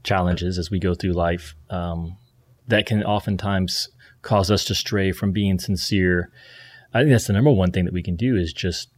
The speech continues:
show people by our own lives the struggle and the challenges that we're facing to, uh, to overcome that. Um, and I like what you said about being a servant there. So,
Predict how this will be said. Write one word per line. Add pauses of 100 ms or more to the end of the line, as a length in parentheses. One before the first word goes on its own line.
(260)
show
people (400)
by
our
own
lives
the
struggle
and
the
challenges
that
we're
facing (560)
to,
uh,
to
overcome
that. (540)
Um,
and
I
like
what
you
said
about
being
a
servant
there.
So,